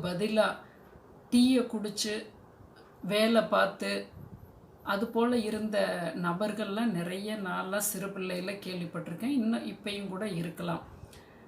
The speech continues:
டீங்கிறது வந்து நமக்கு காண-, சாயந்தரம் நம்மளோட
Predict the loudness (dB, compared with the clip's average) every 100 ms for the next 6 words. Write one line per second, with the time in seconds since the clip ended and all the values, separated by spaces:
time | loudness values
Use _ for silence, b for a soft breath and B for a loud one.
0 | -2 6 8 8 6 2 2 0 0 2
1 | 0 2 2 0 -2 -2 -4 -4 -6 -10
2 | -8 -2 0 0 -6 -8 B B B B
3 | 2 6 6 4 2 2 2 2